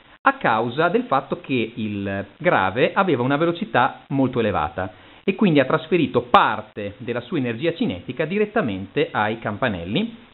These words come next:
permettendogli la rotazione. Ora rivedremo l'esperimento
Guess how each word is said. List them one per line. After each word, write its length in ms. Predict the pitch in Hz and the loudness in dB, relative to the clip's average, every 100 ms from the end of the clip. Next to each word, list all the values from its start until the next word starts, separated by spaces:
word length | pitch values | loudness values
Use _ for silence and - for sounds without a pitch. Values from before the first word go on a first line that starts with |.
| - | 0
permettendogli 560 | 220 247 294 123 113 135 | 4 4 4 -2 0 0
la 80 | 117 | 0
rotazione. 640 | 110 110 - - 76 92 101 _ - | -2 -4 -10 -14 -14 -14 -18 _ 2
Ora 180 | 208 147 | 4 6
rivedremo 840 | 233 262 - 143 156 139 107 92 | 4 0 0 4 6 6 4 -2
l'esperimento 840 | 107 - 110 123 82 90 208 269 | -6 -4 0 0 -2 2 2 2